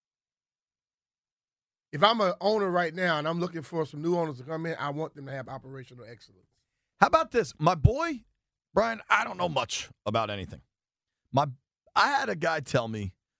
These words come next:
Speaker 2: "Just look up their stock chart." He said, "Nobody has delivered more for their investors than this company." In nineteen eighty-three, they opened, and it was eighty cents.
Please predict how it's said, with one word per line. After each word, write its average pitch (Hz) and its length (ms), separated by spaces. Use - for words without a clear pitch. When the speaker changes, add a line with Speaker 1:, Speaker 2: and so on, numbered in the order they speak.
Speaker 2:
"Just 147 200
look 185 300
up 269 200
their 190 140
stock - 460
chart." - 280
He 127 60
said, 135 300
"Nobody 214 460
has 180 160
delivered 165 500
more 135 500
for 151 300
their 131 300
investors 139 760
than 117 220
this 131 180
company." 110 520
In 160 420
nineteen 214 360
eighty-three, 180 480
they 151 160
opened, 151 520
and 120 120
it 110 100
was 107 160
eighty 151 280
cents. - 560